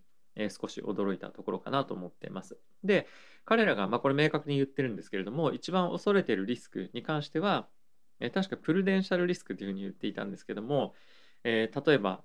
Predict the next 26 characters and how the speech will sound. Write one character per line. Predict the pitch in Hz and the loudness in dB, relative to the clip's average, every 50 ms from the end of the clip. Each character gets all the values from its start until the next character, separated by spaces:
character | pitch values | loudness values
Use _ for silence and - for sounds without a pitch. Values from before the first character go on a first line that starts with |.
| - | -14
大 | - - 143 160 160 | -8 -2 0 2 4
量 | 160 160 160 156 | 4 4 2 2
の | 156 151 | 0 -2
人 | - - 147 147 | -2 -2 -2 -2
が | - 90 90 - - - - - - - - - - - - - - - - - - - - - - - - | -2 -4 -4 -8 -14 -20 -20 -20 -20 -20 -20 -20 -20 -20 -20 -20 -20 -20 -20 -20 -20 -20 -20 -20 -20 -20 -20
ス | - - | -8 2
テ | - 135 127 | 4 4 4
ー | |
ブ | 113 123 | 6 4
ル | 123 | 0
コ | - 123 117 110 | 2 2 2 0
イ | 107 | 0
ン | 131 | 2
を、 | 196 233 156 101 87 - - - - - - - - - | 2 4 4 2 2 -2 -10 -20 -20 -20 -20 -20 -8 -2
ま | 160 147 | 0 0
あ、 | 110 - - - - - - - - - - | 0 0 -4 -12 -20 -20 -20 -20 -20 -18 -8
売 | - 107 113 117 113 107 | 0 4 4 4 4 4
却 | 117 - - | -2 -6 -4
と | - 113 | -2 -2
い | 107 | -2
う | |
か | - - 104 - - | -2 -6 -14 -12 -10
変 | - 113 110 | -8 -6 -2
換 | - 113 107 98 | 0 0 0 -2
し | - - | -2 -2
て、 | - 196 143 104 95 - | 0 2 2 2 0 -6